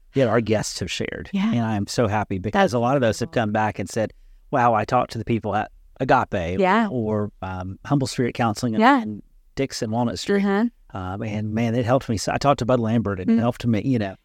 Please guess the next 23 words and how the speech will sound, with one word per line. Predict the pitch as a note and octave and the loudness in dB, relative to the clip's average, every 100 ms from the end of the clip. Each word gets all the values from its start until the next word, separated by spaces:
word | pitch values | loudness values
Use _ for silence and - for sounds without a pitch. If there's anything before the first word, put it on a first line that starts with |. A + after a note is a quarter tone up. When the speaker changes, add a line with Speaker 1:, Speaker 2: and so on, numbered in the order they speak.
| - | 4
Speaker 2:
Yeah, | C4 | 4
Bud | G#3 A3 | 6 4
Lambert, | A3+ A3+ G#3 F#3+ - | 4 4 2 0 -2
and | F#3 F#3 | -2 0
this | F#3+ | -2
isn't | G#3 G3+ G3+ | -4 -4 -4
my | G3 | 0
God | G3 A3 | 0 0
story, | G#3 E3+ D#3+ | 0 -2 -2
so | - | -2
I | F#3 | -4
don't | F#3 | -4
have | |
to | F3 | -4
get | F3 | -2
into | F#3+ A#3 F#3+ | 0 0 0
it, | - | -2
but | C#3+ C#3+ | -4 -2
he | F3 B3 | 0 2
was | C4+ G3+ F#3 | 4 2 2
one, | F#3 F3 | 0 0
he, | F#3 A#3 C#4+ - | 0 2 4 2
he | E3+ A3 B3+ C4+ A3+ | 0 2 4 4 2